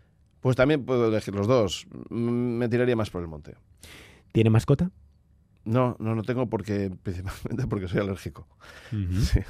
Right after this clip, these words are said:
Speaker 1: me hacen estornudar.
Speaker 2: ¿Practica algún deporte? Nos ha dicho que algo
Speaker 1: Sí.
Speaker 2: de remo,
Speaker 1: Sí,
Speaker 2: natación.
Speaker 1: algo en natación, remo, algo en, en invierno también, cada vez ya menos ya por mi edad, pero también he esquiado
Speaker 2: Ujú.
Speaker 1: y también me gusta mucho.
Speaker 2: ¿Es socio de algún equipo deportivo?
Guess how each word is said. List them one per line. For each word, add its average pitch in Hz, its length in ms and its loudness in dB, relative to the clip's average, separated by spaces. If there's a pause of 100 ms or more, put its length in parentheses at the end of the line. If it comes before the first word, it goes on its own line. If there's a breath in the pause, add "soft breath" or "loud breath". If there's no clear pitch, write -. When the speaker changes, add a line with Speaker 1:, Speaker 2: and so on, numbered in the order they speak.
(100)
Speaker 1:
me 95 80 -2
hacen 95 240 0
estornudar. 82 460 -6 (260)
Speaker 2:
¿Practica 110 720 2 (100)
algún 107 300 0
deporte? 135 340 4
Nos 113 140 4
ha 104 60 10
dicho 98 180 6
que 95 140 2
algo 87 120 -2
Speaker 1:
Sí. 87 60 -2
Speaker 2:
de - 100 0
remo, 147 460 4
Speaker 1:
Sí, 139 60 2
Speaker 2:
natación. 117 600 0
Speaker 1:
algo 82 260 -6
en 82 160 -10 (220)
natación, 90 380 -6
remo, 95 180 -2
algo 87 300 -2
en, 95 220 -4
en 90 140 -4
invierno 98 300 -2
también, 92 300 -8 (420 soft breath)
cada 92 220 0
vez 95 120 4
ya 90 120 2
menos 90 260 -2
ya 92 140 0
por 85 200 -6
mi 90 60 -6
edad, 90 180 -2
pero 82 140 -6
también 90 220 -4
he - 20 -2
esquiado 87 440 -4 (420 soft breath)
Speaker 2:
Ujú. 73 260 -6
Speaker 1:
y 78 440 -4
también 80 200 -6
me 78 60 -6
gusta 76 180 -12
mucho. - 220 -14 (100)
Speaker 2:
¿Es - 240 -2
socio 143 320 4
de 113 60 2
algún 110 200 2
equipo 95 220 2
deportivo? 82 460 -2